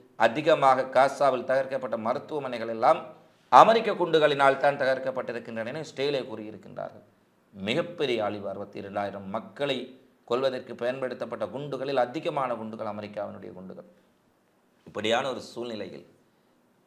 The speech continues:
அமெரிக்காவை இவர்கள் எதிர்த்து போராடவில்லை என்றாலும், ஈரானைப் போல, ஏமனைப் போல, ஹிஸ்புல்லாக்களைப் போல, கவுதிகளைப் போல எதிர்த்து போராடவில்லை என்று சொன்னாலும், தங்கள் சகோதர படுகொலையை செய்யக்கூடிய ஒரு நாட்டை,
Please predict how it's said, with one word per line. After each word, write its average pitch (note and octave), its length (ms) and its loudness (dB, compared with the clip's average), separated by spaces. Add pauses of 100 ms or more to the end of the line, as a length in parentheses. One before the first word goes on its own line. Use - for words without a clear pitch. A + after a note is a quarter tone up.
அமெரிக்காவை C#3+ 880 6
இவர்கள் B2 320 0
எதிர்த்து A2+ 360 -2
போராடவில்லை B2 680 2
என்றாலும், G#2 440 -4 (400)
ஈரானைப் C#3 500 4
போல, A#2 220 -4
ஏமனைப் B2+ 520 -2
போல, A2 200 -2
ஹிஸ்புல்லாக்களைப் A#2 840 0
போல, G2 360 -12 (840)
கவுதிகளைப் A#2+ 580 4
போல F#2+ 320 -12 (800)
எதிர்த்து A2+ 380 -6
போராடவில்லை G#2 680 0
என்று F#2+ 220 -14
சொன்னாலும், G#2 680 -2 (840)
தங்கள் F#3+ 320 10
சகோதர G3+ 580 4
படுகொலையை C#3+ 640 2
செய்யக்கூடிய C3+ 920 -4
ஒரு G#2+ 200 -6
நாட்டை, G#2 720 -2